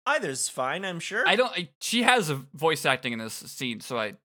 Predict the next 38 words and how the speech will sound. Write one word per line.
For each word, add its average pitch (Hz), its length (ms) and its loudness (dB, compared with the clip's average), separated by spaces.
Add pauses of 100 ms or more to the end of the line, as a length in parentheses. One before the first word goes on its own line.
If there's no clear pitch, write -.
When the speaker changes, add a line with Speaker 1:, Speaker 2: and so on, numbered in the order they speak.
Speaker 2:
she - 160 -6
says 131 300 0
it, - 160 -14
but 110 80 -4
I 107 160 -4 (260)
don't 101 140 -6
remember. 107 320 -14
Speaker 1:
Yeah. 135 160 -10 (600)
Speaker 2:
"Oh, 320 360 6
aren't 277 260 2
you 277 100 -2
a 285 60 -2
little 247 240 0
sweetheart? 143 640 0 (320)
Since - 220 0
you 214 100 2
already 208 240 4
got 190 240 2
my 196 240 4
name, 175 360 0
mind 170 260 0
if 156 100 -8
I 160 120 4
get 147 180 0
yours?" 139 580 0 (300)
Speaker 1:
"I'm 247 240 6
Tosai 190 420 4
Furusawa, 208 680 4
but 175 300 2
everyone 220 380 2
calls 190 200 4
me 160 120 -6
Fret. 185 420 2 (400)
This - 160 4
is 269 60 2
my 269 180 4
buddy 262 220 4
Rindo. 254 420 0